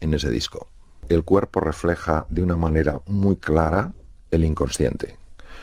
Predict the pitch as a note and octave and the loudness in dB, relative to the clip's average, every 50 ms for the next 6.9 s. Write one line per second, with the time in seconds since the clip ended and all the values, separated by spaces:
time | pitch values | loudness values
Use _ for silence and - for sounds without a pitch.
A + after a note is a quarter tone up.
0 | - - - - F2+ F2+ F#2+ G2+ G2+ F#2+ E2+ - E2 - - - F2+ E2 D#2+ D#2+ | -18 -6 0 2 2 4 4 4 4 2 2 2 0 -2 -2 -2 0 0 0 0
1 | D2+ - E2 D#2+ D#2+ D2+ D2 D2+ D2 - D2 - - - F2+ - C#2+ C2+ - - | 0 2 0 2 2 2 2 2 2 2 0 0 2 0 0 2 0 -2 0 2
2 | G#2 A2 A2+ A#2+ A#2+ - - - G2+ G2 F#2 F#2 - - G2 G2+ G2+ - - E2+ | 2 2 2 2 -2 -4 -8 -6 -4 -2 -2 -2 0 0 0 0 0 0 -2 -2
3 | - - D#2+ C#2+ C#2+ - - G#2 A2+ A2+ F#2 F2 D#2+ C#2 - - F2 E2+ E2 - | -2 0 -2 -2 -2 -2 0 2 2 2 4 2 0 -2 -2 -2 0 -2 -2 -2
4 | - D2+ C#2 C2+ - - - F#2 F2+ E2+ D#2 - D2+ D2+ D2+ D#2+ D#2+ - C#2+ - | -4 -4 -4 -4 -4 0 2 2 2 2 2 0 0 2 2 2 2 0 0 2
5 | D#2+ D2 C#2+ C#2+ C#2+ C2+ D#2 E2 - - - D#2 D2+ D2 D2 - - - - G#2+ | 2 2 2 2 0 2 2 2 2 2 0 0 0 0 2 2 2 2 2 0
6 | G2 - - D#2 - F2 E2+ E2+ E2 D#2 D#2 D#2 - - F2+ G2 G#2 - | 0 0 -4 -2 2 2 2 4 4 2 0 0 2 2 2 2 2 0